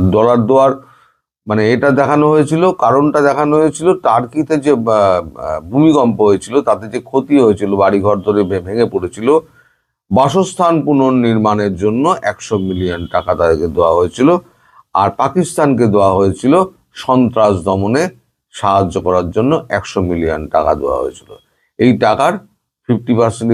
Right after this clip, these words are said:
কত পার্সেন্ট তারা পকেটে ঢুকিয়ে জানি না, বাকিটা এসে পৌঁছায় আইএসআই এর হাত ধরে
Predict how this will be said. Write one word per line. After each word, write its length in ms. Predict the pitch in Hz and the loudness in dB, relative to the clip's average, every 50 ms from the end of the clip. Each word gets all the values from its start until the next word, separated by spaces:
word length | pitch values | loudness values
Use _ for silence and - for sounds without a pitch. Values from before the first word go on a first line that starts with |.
| 107 | 0
কত 160 | 104 110 104 120 110 | 0 0 0 0 2
পার্সেন্ট 360 | 110 110 101 - - 110 98 98 101 | 2 0 0 -2 -4 -6 -4 -2 0
তারা 160 | 107 104 98 | 2 0 2
পকেটে 340 | 95 - 101 92 110 101 104 | 2 0 0 0 0 0 0
ঢুকিয়ে 400 | 98 101 104 98 107 110 107 101 | 0 -2 -2 0 0 0 2 2
জানি 220 | 98 110 120 139 | 2 2 2 2
না, 140 | 151 170 196 214 220 _ _ _ _ _ _ _ - | 2 0 0 -2 -4 _ _ _ _ _ _ _ -4
বাকিটা 480 | 92 120 127 131 139 151 139 117 123 | 0 0 0 0 2 0 0 2 2
এসে 300 | 113 107 104 98 - 117 107 | 2 2 2 0 -2 -6 -6
পৌঁছায় 580 | - - 98 104 110 107 - - 160 180 202 190 - _ _ _ _ _ _ _ _ _ _ _ _ _ _ _ _ _ _ _ _ _ _ | -6 -6 -6 -4 -4 -4 -2 0 0 0 0 -2 -8 _ _ _ _ _ _ _ _ _ _ _ _ _ _ _ _ _ _ _ _ _ _
আইএসআই 480 | - 95 107 113 110 110 104 - 113 107 | -2 0 2 2 2 2 2 2 2 2
এর 100 | 110 98 | 2 2
হাত 200 | 92 98 104 101 | 2 2 2 2
ধরে 420 | 95 82 123 123 139 185 208 208 | 0 0 0 2 2 4 2 2